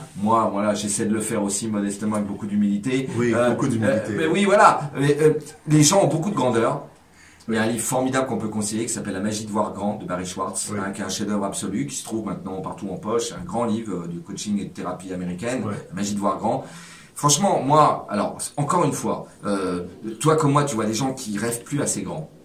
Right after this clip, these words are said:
Speaker 1: Moi maintenant, euh, quand je dédicace mes livres, je mets à un rêver grand. Euh, euh, Pascal, dans Les Pensées, avait dit cette phrase, et après tu vas référer au Talmud, s'il te plaît, avec cette phrase de Pascal,
Speaker 2: Mhm.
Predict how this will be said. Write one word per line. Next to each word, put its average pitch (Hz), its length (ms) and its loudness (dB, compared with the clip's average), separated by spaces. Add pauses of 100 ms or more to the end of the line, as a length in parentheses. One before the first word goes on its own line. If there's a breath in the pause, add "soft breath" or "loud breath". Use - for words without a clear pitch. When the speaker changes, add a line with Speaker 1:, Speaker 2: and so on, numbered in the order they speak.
(120)
Speaker 1:
Moi 123 100 -2
maintenant, 135 220 0 (100)
euh, 113 260 -4
quand 123 140 -2
je 120 160 -2
dédicace 139 460 0
mes 127 80 -4
livres, 143 180 0
je 113 80 -4
mets 101 260 -4
à 117 360 0
un 123 40 -2 (220)
rêver 113 400 2
grand. - 320 -6 (380 loud breath)
Euh, 110 400 0 (320 loud breath)
euh, 107 140 -4 (1080)
Pascal, 175 600 4 (340)
dans 131 180 -2
Les 120 100 0
Pensées, 160 440 -2 (200)
avait 110 160 -2
dit 156 120 -2
cette - 180 0
phrase, 151 420 -2 (560)
et 104 180 -4
après 131 220 -4
tu - 120 -6
vas 104 80 0
référer 110 280 -2
au 110 80 0
Talmud, 92 360 -6 (100)
s'il - 200 -12
te 104 100 -8
plaît, - 360 -8
avec 90 240 -8
cette - 160 -6
phrase 117 220 -6
de 110 40 -2
Pascal, - 360 -6
Speaker 2:
Mhm. - 80 -4